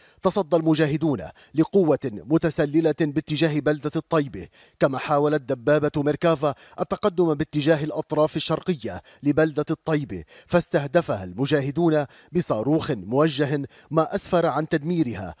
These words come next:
ومقتل وجرح طاقمها. أما في المحور الخامس، وهو منطقة عمليات الفرقة مائتين وعشرة، فقد حاولت قوات الاحتلال التقدم في خرجي كفر شوبة وشبعة،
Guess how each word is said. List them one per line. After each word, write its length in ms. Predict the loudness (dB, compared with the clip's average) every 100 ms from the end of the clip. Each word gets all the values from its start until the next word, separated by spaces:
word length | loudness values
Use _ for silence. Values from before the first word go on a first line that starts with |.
| _
ومقتل 580 | -2 0 -2 0 0 4
وجرح 400 | 4 2 -2 -4 -4
طاقمها. 760 | -2 -2 -2 -4 -6 -10 -12 -18 _ _
أما 220 | 4 4
في 100 | 0
المحور 400 | 0 0 2 2
الخامس، 540 | 2 -4 -6 -6 -12 -16 -18 _
وهو 300 | 2 4 4
منطقة 560 | 2 0 -2 -2 2 2
عمليات 500 | 2 -2 2 0 2
الفرقة 540 | 0 0 0 -4 -2
مائتين 460 | -2 0 0 0 2
وعشرة، 540 | 0 0 -2 -6 -8 -12 -20 -4
فقد 280 | 0 0 -2
حاولت 460 | 0 2 4 0
قوات 340 | 2 4 4 2
الاحتلال 580 | -2 -2 -2 -2 -4 -14 _ -6
التقدم 600 | -2 0 -2 -2 -2 -4
في 200 | -2 -2
خرجي 520 | 2 2 2 2 0
كفر 200 | 0 0
شوبة 320 | 2 2 4
وشبعة، 520 | 4 4 0 -2 -10